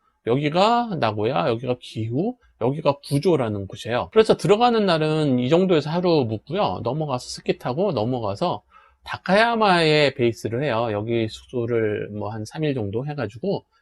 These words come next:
여기서 이쪽으로, 여기 또 다이나랜드가 있거든요. 이쪽으로 스키장이 또 있고 이쪽으로도 있고 이쪽으로도 넘어도 스키장이 있으니까 여기를 베이스로 해서 이게 한 시간대 좀 넘게 다닐 수 있는 곳들이에요. 그리고 다카야마 여기 같은 경우는요, 시내에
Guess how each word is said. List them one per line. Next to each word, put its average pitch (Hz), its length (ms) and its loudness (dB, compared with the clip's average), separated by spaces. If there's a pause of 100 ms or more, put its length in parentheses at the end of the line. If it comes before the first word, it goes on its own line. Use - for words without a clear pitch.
(120)
여기서 120 360 -2
이쪽으로, 165 720 4 (300)
여기 214 440 6
또 160 80 -6
다이나랜드가 131 720 -2
있거든요. 113 340 -6
이쪽으로 123 320 -4
스키장이 117 460 -10
또 110 80 -14
있고 104 180 -8
이쪽으로도 113 500 -8
있고 113 160 -12
이쪽으로도 127 360 -6
넘어도 120 420 -2
스키장이 127 400 -10
있으니까 104 580 -8 (400)
여기를 202 380 4
베이스로 131 420 2
해서 147 220 -2
이게 160 160 -4
한 226 140 -4
시간대 240 480 0
좀 240 340 -2
넘게 139 540 2
다닐 117 220 -6
수 127 120 -8
있는 101 220 -6
곳들이에요. 95 480 -12 (640)
그리고 226 160 -4
다카야마 214 520 2
여기 160 160 4
같은 214 280 -2
경우는요, 175 440 0
시내에 208 640 -2